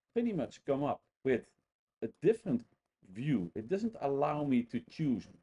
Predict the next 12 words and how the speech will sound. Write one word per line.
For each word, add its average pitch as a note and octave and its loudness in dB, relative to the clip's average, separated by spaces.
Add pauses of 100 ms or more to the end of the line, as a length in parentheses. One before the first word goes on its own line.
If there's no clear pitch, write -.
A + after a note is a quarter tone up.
(160)
join C3 4
domain B2 2
or G#2 -10
anything. D3+ -4 (400)
It A#2+ -4
just F3+ 0
wants D3+ 0
me B2+ 2 (100)
to F#2+ -2 (1400)
enter A3 2 (600)
the B2 2
credentials B2 0